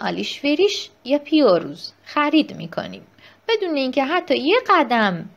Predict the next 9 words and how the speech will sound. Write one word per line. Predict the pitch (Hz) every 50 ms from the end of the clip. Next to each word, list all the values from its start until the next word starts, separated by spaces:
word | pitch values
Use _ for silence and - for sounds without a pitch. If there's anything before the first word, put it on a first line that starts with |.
| _ _ _ _ _ _ _ _
بذاریم | 240 247 233 220 233 226 220 220 214 214
بیرون | 214 214 208 214 202 202
از | 202 196 214 208 - -
خونه | - 226 214 208 208 214 208 214 220 240 294 392 440 -
به | 247 208
بیرون، | 180 180 190 180 175 175 185 196 214 277 381 480 508 494 _ - - - _ _ _ _ _ _ _ _ _ -
رو | 302 320
سر | 320 - 392 349 277 254
کامپیوتر | 254 - 277 269 277 - - 302 294 302 302 - 370 349 370 415 480